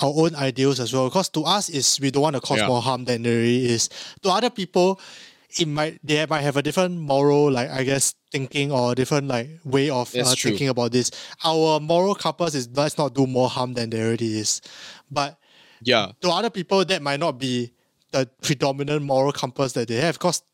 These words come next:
Speaker 1: to other people, it
Speaker 2: Yeah.
Speaker 1: might be, "You have done so much harm to me, I need to get even." <laughs> Like,
Speaker 2: No, and
Speaker 1: it's
Speaker 2: that's why
Speaker 1: just
Speaker 2: it's flimsy, you see.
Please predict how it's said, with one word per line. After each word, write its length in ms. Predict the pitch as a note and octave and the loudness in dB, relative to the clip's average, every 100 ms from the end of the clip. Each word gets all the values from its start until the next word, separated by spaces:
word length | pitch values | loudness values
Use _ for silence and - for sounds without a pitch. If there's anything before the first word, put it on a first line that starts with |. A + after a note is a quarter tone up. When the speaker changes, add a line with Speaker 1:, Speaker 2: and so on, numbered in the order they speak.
| _ _ _ | _ _ _
Speaker 1:
to 80 | E3 | 0
other 120 | F3+ | 0
people, 200 | F3+ A2+ | 0 2
it 40 | |
Speaker 2:
Yeah. 60 | F3+ | 2
Speaker 1:
might 140 | C#3 | 2
be, 80 | C3 C3+ | -2 -2
"You 180 | B2+ D3 | 2 2
have 120 | C3 | 2
done 160 | E3+ | -2
so 140 | F3 E3+ | 0 0
much 180 | D#3+ D3+ | 0 0
harm 140 | D3+ | -2
to 120 | C#3+ | -4
me, 220 | A#2+ B2 | -4 -2
I 80 | C#3 | 0
need 100 | C#3 | 0
to 100 | C3+ | -2
get 140 | B2 B2 | -2 -4
even." 320 | B2+ E3+ G3+ | -2 -2 -2
<laughs> 40 | - - - G#4 F#4+ D3 | -4 -8 -4 -2 -2 -2
Like, 300 | E3 E3 D#3+ - E4 D#4+ | 0 0 -4 -6 -8 -6
Speaker 2:
No, 100 | C#3+ | 0
and 100 | C#3+ | 2
Speaker 1:
it's 40 | D3 | 4
Speaker 2:
that's 120 | F3 | 4
why 120 | F#3 | 4
Speaker 1:
just 120 | D#3+ - | 2 0
Speaker 2:
it's 20 | |
flimsy, 320 | B2 A#2+ A#2+ | -4 -4 -6
you 160 | A#2 G2 | -4 -6
see. 240 | G2 A2+ | -6 -10